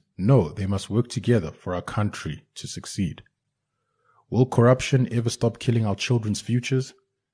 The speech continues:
Yes, but only if you stand up and help change the laws that have allowed the powerful to look after themselves, leaving millions stuck in poverty created by decades of bad policies.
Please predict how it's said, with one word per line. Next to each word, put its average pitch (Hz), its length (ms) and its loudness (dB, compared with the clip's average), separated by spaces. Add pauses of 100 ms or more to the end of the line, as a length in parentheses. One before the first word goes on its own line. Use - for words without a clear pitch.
(180)
Yes, 92 400 -2 (320)
but 95 160 -4
only 160 320 6
if - 100 -2
you 151 80 2
stand 135 340 2
up - 420 -4
and 104 120 -4
help 117 260 2
change 139 420 2
the 98 100 -2
laws 95 300 -2
that 92 100 -8
have 87 120 -6
allowed 101 380 0
the 98 80 -4
powerful 95 440 -2
to - 160 -10
look 117 220 -2
after 98 240 -4
themselves, 80 600 -6 (540)
leaving 123 340 6
millions 117 360 6
stuck - 300 -2
in 98 100 0
poverty 95 580 -6 (300)
created 123 440 2
by 92 120 -2
decades 113 500 0
of 87 100 -14
bad 90 220 -4
policies. - 560 -6